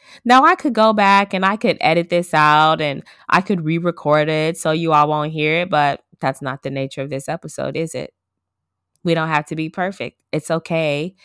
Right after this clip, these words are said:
not to be okay. It's okay not to have everything together. It's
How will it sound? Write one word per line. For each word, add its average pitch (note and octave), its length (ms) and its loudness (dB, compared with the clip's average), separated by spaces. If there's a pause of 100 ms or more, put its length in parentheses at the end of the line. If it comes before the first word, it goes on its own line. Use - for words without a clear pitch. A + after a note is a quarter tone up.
(260)
not D#3 260 0
to G3+ 100 -6
be F#3 180 -4
okay. D3+ 420 -2
It's D#3 160 -8
okay D#3 320 -6
not E3 220 -10
to F3+ 80 -8
have D#3+ 220 -4
everything D#3 460 -8
together. C3 520 -8 (300)
It's D#3+ 200 -6